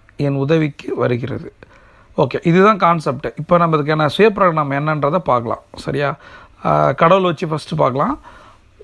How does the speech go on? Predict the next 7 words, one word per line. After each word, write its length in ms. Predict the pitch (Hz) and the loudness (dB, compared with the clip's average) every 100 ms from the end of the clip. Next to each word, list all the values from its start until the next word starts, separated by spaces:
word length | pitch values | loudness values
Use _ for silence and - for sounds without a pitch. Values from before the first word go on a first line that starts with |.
| - _ - - _ - | -20 _ -20 -20 _ 2
ரொம்ப, 300 | 170 202 226 | 4 6 4
ரொம்ப 300 | 196 208 214 | 2 0 0
முக்கியமான 640 | 175 156 - 208 190 190 | -2 -6 -2 0 0 0
சுய 200 | - 170 | 0 -2
பிரகடனம் 400 | 160 151 139 127 | 0 -2 -2 -4
இது. 260 | 113 107 _ _ 131 | -4 -6 _ _ -4
ஆ, 180 | 135 | -4